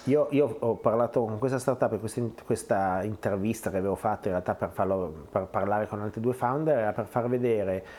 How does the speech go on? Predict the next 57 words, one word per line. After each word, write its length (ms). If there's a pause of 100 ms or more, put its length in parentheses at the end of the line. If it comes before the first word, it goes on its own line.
(180)
il 120
sistema 460
che 60
avevano 220
messo 220
su 140
Notion, 640
molto 380
mo-, 160
meno, 880
però 300
si 120
erano 200
fatti 260
un 40
sistema 280
su 100
Notion 320
dove 260 (280)
il 140
founder 300
diceva: 360
"Eh, 200 (260)
all'inizio 680
avevo 300
co-, 220
contezza 520
di 80
tutti 140
gli 40
esperimenti 380
che 180
facevamo, 520
adesso 300
no, 100
ogni 200
tanto 200
vado 160
a 40
vedere 300
perché 220
c'è 140
qualcuno 280
che 100
parte 240
degli 120
esperimenti 640 (220)
e 100
non 160
sono 160
organizzati", 460
perché 260
poi 160
sono 160
una 80
startup 240
di 140